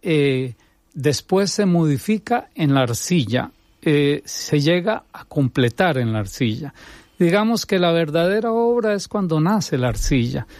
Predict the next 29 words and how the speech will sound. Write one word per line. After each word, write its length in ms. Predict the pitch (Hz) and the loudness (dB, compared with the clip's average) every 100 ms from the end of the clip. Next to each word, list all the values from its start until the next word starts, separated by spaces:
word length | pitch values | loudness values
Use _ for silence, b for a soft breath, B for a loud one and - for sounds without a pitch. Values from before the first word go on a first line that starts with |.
| B B | B B
porque 460 | - 147 - 180 - _ _ - | 0 0 0 -4 -4 _ _ -2
ahí 440 | 175 196 247 254 | 0 2 2 2
es 180 | 226 180 | 0 -2
donde 640 | 185 214 208 214 226 480 _ _ - | -2 0 0 0 0 -2 _ _ -4
la 200 | 151 165 | 0 2
obra 400 | 185 202 214 196 | 2 0 0 0
le 100 | 147 | 0
empieza 440 | 131 180 170 180 | 0 0 0 0
a 40 | 180 | 0
hablar 420 | 156 170 190 - | 0 0 -2 -4
al 160 | 151 135 | -2 0
artista, 840 | 127 123 - 247 - - 247 247 - B B _ | 0 -2 -2 0 -2 -2 -2 -2 -4 B B _
porque 480 | - 160 143 - 143 | 0 2 0 -2 -2
ya 180 | 127 160 | 0 0
está 340 | - - 156 - | -2 -4 -4 -2
plasmada. 720 | 151 135 123 139 143 117 104 B B - | -2 0 2 2 2 0 -6 B B -2
Pero 340 | 175 180 - - | 0 0 -2 -10
se, 380 | - - - 175 - | -12 -6 -2 -2 -2
se, 280 | - - - | -10 -4 -2
se 180 | - 165 | 0 2
inicia 500 | 185 202 254 - 226 | 4 4 2 2 0
de 120 | 220 | 2
una 180 | 233 233 | 0 0
sensación, 720 | - 196 180 170 - 208 180 | -2 -2 -2 -4 0 0 2
de 80 | 156 | 2
una 200 | 165 208 | 2 2
emoción, 680 | 208 202 - 208 214 202 180 | 4 2 2 2 2 2 0
de, 160 | 156 - B B B B B - | -2 -4 B B B B B -2
de, 500 | 170 170 165 170 | 0 2 0 -4